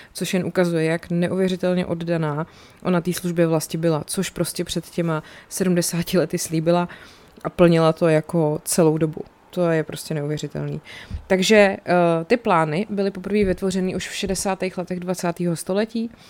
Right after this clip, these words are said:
a vlastně v průběhu každého roku byly aktualizovaný a podílely se na tom různý vládní úřady, i anglikánská církev, policejní služba, britský ozbrojený síly, média,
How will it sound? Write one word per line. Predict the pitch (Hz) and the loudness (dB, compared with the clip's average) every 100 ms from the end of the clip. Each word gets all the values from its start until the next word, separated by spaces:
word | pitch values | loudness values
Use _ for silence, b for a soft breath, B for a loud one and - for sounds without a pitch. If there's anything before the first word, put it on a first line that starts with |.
| B B B - | B B B -6
a | |
vlastně | 196 185 208 | -2 -2 -4
v | - | -2
průběhu | 214 202 202 | 4 6 6
každého | 202 190 196 202 208 | 4 0 0 -2 -2
roku | 190 180 | -4 -4
byly | 196 202 | -4 -4
aktualizovaný | 202 - 220 202 180 165 165 165 214 B B B B | -6 -4 0 0 0 -2 0 -2 -2 B B B B
a | - | -4
podílely | 202 208 208 202 | 0 2 2 0
se | - | -2
na | 196 | -2
tom | 190 190 | 0 -2
různý | 180 170 175 | -2 -2 -2
vládní | 165 156 160 - | -2 -2 -2 0
úřady, | 208 226 202 196 190 - | 0 0 0 -2 -2 -4
i | - | -4
anglikánská | 175 170 170 160 160 - 156 | -2 -4 -4 -4 -4 -6 -8
církev, | - 202 196 196 175 175 - | -2 -2 0 0 -2 -2 -8
policejní | - 196 190 190 185 | -2 -2 0 0 0
služba, | 180 175 165 160 151 | 0 -2 -2 -2 -2
britský | 160 - - 175 | -2 -4 -4 -4
ozbrojený | 170 165 160 156 | -2 0 0 0
síly, | - 185 185 175 170 B B B | -6 -6 -2 -2 -4 B B B
média, | 165 170 175 170 160 | 0 2 2 0 -2